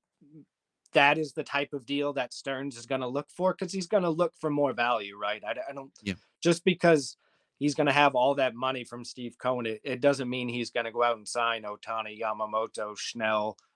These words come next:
Speaker 1: Nola, all of these guys. He, he's still gonna be smart with his money. And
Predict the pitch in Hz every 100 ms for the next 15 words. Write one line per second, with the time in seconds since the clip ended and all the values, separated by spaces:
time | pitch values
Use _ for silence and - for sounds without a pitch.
0 | - 113 110 107 110 107 123 117 107 98
1 | 104 - 127 120 110 - 131 156 139 -
2 | 160 139 123 120 113 - 135 131 120 -
3 | 127 117 107 117 117 113 101 _ _ _
4 | _ - 117 113